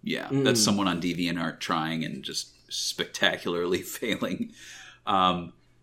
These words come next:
Speaker 1: lower left is interesting because if you look where that little bit where the, the triangle connects on the A,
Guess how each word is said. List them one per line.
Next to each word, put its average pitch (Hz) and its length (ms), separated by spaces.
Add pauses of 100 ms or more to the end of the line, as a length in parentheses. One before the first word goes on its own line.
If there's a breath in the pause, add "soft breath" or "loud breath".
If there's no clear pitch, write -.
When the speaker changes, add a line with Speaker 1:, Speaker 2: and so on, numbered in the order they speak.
(220)
Speaker 1:
lower 131 460
left 120 600 (140)
is 104 320
interesting 123 720
because 87 600 (640)
if 110 220
you 123 100
look 147 400
where 110 120
that 95 220
little 143 280
bit 123 340
where 117 120
the, 98 280 (140)
the 107 140
triangle 113 480
connects 113 440
on 104 100
the 87 200
A, 123 440